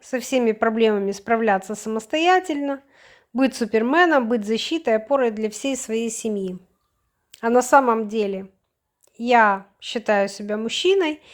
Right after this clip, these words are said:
и позволяю просить о помощи, если будет в этом необходимость. В решении проблем коллективный разум сможет добиться большего, пт-,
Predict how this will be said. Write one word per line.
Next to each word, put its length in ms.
и 80
позволяю 680
просить 480
о 60
помощи, 520
если 260
будет 380
в 20
этом 280
необходимость. 800
В 40
решении 520
проблем 480
коллективный 600
разум 460
сможет 520
добиться 440
большего, 460
пт-, 300